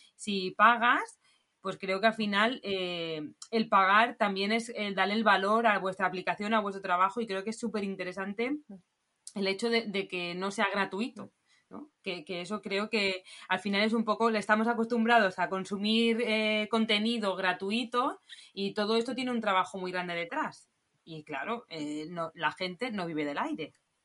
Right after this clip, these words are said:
Quiero decir que, que esto hay que, hay que, hay que pagarlo de alguna manera. Y a mí me parece superinteresante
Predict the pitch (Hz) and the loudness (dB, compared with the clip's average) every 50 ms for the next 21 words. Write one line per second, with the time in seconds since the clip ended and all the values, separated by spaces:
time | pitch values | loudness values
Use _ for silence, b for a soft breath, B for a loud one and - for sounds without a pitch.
0 | _ _ - 170 160 156 156 180 170 156 - 170 165 165 165 - 180 165 165 160 | _ _ -8 -6 -6 -6 -6 -8 -10 -6 -6 -6 -6 -6 -6 -8 -6 -4 -4 -4
1 | 156 160 156 156 - 190 185 - 214 220 247 240 B B B B B B B - | -4 -4 -6 -6 -8 -10 -6 -2 0 0 0 -2 B B B B B B B 0
2 | 185 185 196 190 - 214 202 196 196 196 - 190 190 190 190 214 208 208 208 202 | 2 2 0 -2 -2 -2 0 2 2 2 0 0 -2 0 0 0 0 2 2 2
3 | 202 196 185 185 180 175 170 165 165 160 - - 165 170 - 208 196 196 - _ | 0 0 0 -2 -4 -4 -6 -6 -6 -8 -8 -8 -10 -6 -4 -4 -6 -6 -8 _
4 | _ - - _ 202 190 170 180 185 190 208 220 220 233 226 220 220 202 180 165 | _ -20 -4 _ 0 4 6 6 6 6 2 0 2 2 2 2 2 -2 -2 -2
5 | 160 170 180 190 185 170 165 165 180 208 233 226 214 - 196 202 214 214 277 254 | -2 -2 -2 -2 -2 -2 -2 -2 -2 -2 -2 -2 0 0 0 0 0 0 -2 -6
6 | 233 - - 220 180 185 180 180 180 175 180 180 175 185 202 214 226 226 294 311 | -4 -4 -4 -2 -2 -2 -4 -4 -6 -4 -4 -4 -2 -2 -2 -4 -2 0 0 0
7 | 349 381 | 0 -2